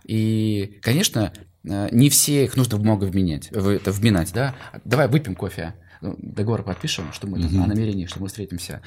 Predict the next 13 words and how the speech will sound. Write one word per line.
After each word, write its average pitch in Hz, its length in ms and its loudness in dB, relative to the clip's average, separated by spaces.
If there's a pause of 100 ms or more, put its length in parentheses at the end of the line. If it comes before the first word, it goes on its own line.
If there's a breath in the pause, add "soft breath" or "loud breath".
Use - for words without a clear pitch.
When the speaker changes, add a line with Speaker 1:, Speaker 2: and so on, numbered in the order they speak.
(160 loud breath)
Speaker 1:
Абсурд, - 440 -10 (320 loud breath)
безусловно. 87 460 -6 (260 loud breath)
При 131 120 4
этом 135 200 4 (140)
о 127 80 0
каких-то, 135 500 2 (280 loud breath)
э, 110 220 0
других 131 400 2
вещах, 135 360 4
связанных 117 640 2
с - 280 4
материальными 117 540 6
благами, 143 460 2